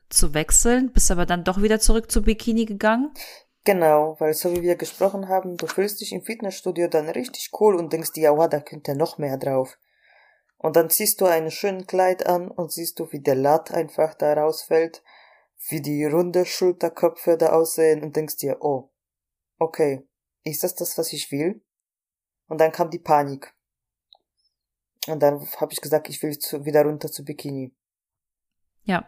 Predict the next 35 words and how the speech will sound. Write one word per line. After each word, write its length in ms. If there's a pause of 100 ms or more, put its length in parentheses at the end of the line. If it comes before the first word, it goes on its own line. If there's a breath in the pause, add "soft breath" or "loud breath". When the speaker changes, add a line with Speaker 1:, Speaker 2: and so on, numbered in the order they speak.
Speaker 1:
da 80
kam 200
dann 140
wieder 180
die 120
Essstörung 420
wahrscheinlich 420
durch, 360 (180)
die 80
gesagt 380
hat, 120
„Nee, 280
das 200
ist 120
zu 100
viel.“ 400 (160)
Speaker 2:
Ja, 120
es 140
kam, 280 (260 loud breath)
es 80
kam 140
generell, 240
also 180
das 180
war 60
generell 360
eine 300
komische 400
Phase. 420
Ich 140
hab 140
mich 140
wirklich 240
gefühlt 380
so, 400